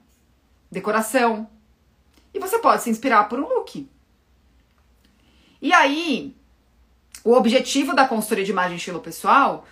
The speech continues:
não é fazer com que cada uma das minhas clientes, seja no estilo Com Propósito, Faça Você Mesma, seja na consultoria individual, que ela chegue.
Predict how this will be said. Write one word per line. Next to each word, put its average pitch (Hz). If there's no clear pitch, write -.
não 359
é 440
fazer 262
com 247
que 226
cada 220
uma 202
das 196
minhas 190
clientes, 233
seja 247
no 254
estilo 233
Com 214
Propósito, 202
Faça 196
Você 185
Mesma, 170
seja 226
na 190
consultoria 180
individual, 185
que -
ela 269
chegue. 175